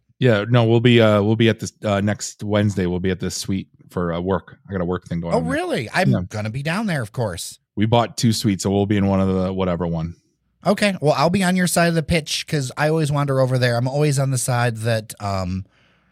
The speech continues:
Speaker 2: is the offense for D C F C. 'Cause,
Speaker 1: Okay.
Speaker 2: you know, our fans, we wanna know about our goals. We don't really care about the other team. <laughs>
Speaker 1: Exactly. Exactly. Um, but yeah, just look for a bunch of slalom shirts. You'll, you can't miss us.
Speaker 2: Oh,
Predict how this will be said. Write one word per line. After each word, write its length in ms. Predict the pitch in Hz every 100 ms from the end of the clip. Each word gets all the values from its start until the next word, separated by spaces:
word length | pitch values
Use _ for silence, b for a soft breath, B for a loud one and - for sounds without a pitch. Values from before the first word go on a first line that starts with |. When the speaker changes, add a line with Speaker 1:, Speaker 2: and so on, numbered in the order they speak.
| _
Speaker 2:
is 140 | 139 117
the 100 | 123
offense 440 | 123 123 95 - -
for 160 | 123
D 120 | 98 92
C 180 | 101 78
F 120 | -
C. 260 | 90 - -
'Cause, 240 | 127 131
Speaker 1:
Okay. 160 | 104 82 _
Speaker 2:
you 160 | - 165
know, 140 | 123 127
our 100 | 135
fans, 340 | 160 127 110
we 120 | 120 127
wanna 200 | 135 123
know 120 | 107
about 220 | 95 90 -
our 160 | 104
goals. 260 | 92 69 69
We 60 | 117
don't 100 | 92
really 140 | 76
care 140 | -
about 100 | - -
the 80 |
other 140 | - 139
team. 260 | - 170 127
<laughs> 80 | -
Speaker 1:
Exactly. 480 | - 117 98 - - - -
Exactly. 520 | - 95 92 90 85 B B B -
Um, 420 | 110 104 98 95 _ _ _ -
but 120 | 123
yeah, 180 | 117 110
just 180 | 104 113
look 140 | 113
for 80 | 120
a 40 |
bunch 160 | 107 101
of 60 | 95
slalom 400 | - 92 90 87
shirts. 340 | - 85 -
You'll, 180 | 90 92
you 100 | 90
can't 200 | 98 80
miss 200 | 76 -
us. 220 | 76 - _ _ _ _
Speaker 2:
Oh, 180 | 107 98